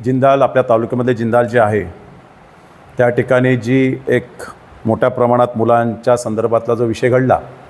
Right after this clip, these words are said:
वायुगळतीच्या संदर्भात जिंदालमध्ये, तो अतिशय निंदनीय असा हा प्रकार घडलेला आहे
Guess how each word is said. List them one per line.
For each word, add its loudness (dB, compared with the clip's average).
वायुगळतीच्या 2
संदर्भात 0
जिंदालमध्ये, 0
तो 2
अतिशय 2
निंदनीय 0
असा 2
हा 4
प्रकार 0
घडलेला 0
आहे -2